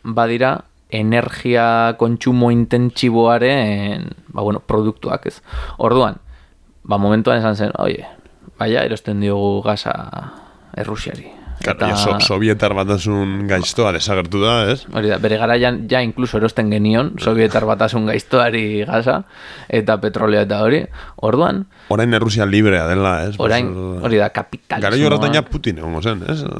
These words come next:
Speaker 1: Bai,
Speaker 2: Horretan.
Speaker 1: bai, hor bi mila,
Speaker 2: Ba, oraindik hor jatorra zen.
Speaker 1: Hori da, oraindik han zen monstru gaizto bat, ez? Eta orduan,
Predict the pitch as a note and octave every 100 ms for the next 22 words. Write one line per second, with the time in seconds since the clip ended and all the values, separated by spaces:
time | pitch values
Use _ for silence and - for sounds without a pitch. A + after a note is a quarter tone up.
0 | - - - A#2 - F#2+ F#2+ - C3 G#2
1 | A2+ B2 G#2+ D2 A#2 C3+ C#3 B2+ A#2+ A#2+
2 | A#2 A#2 A#2 A#2 C3 C3+ C#3 C#3 A#2+ G#2
3 | G2+ E2+ - - - - B2 G#2 G#2 G#2+
4 | G#2+ A2+ A#2 A#2 A2+ A#2+ A2+ A#2 B2+ B2
5 | - A#2+ A2 A2+ - A2+ B2+ C3 E3 -
6 | - - - - G#2 G#2+ G#2 A2